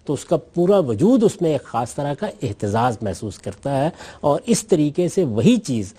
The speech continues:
जो सादा सूरत में करनी ज़रा मुश्किल थी, वो आसान भी हो जाती है और आइंदा नस्लों के लिए उसमें बहुत कुछ तरगीब का एहतमाम भी हो जाता है। यही सूरत हाल रमज़ान पैदा कर देता है। रमज़ान का पूरा महीना है,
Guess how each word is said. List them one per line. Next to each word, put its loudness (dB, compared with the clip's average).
जो 0
सादा 2
सूरत 0
में -2
करनी 2
ज़रा 2
मुश्किल 0
थी, 0
वो -6
आसान -2
भी 2
हो 4
जाती 0
है 2
और 0
आइंदा 2
नस्लों -4
के -4
लिए -2
उसमें -2
बहुत -2
कुछ -8
तरगीब 0
का -4
एहतमाम -8
भी -4
हो -2
जाता -8
है। -6
यही 8
सूरत -6
हाल -6
रमज़ान -2
पैदा -2
कर -2
देता 0
है। -2
रमज़ान 2
का -4
पूरा 0
महीना -2
है, -10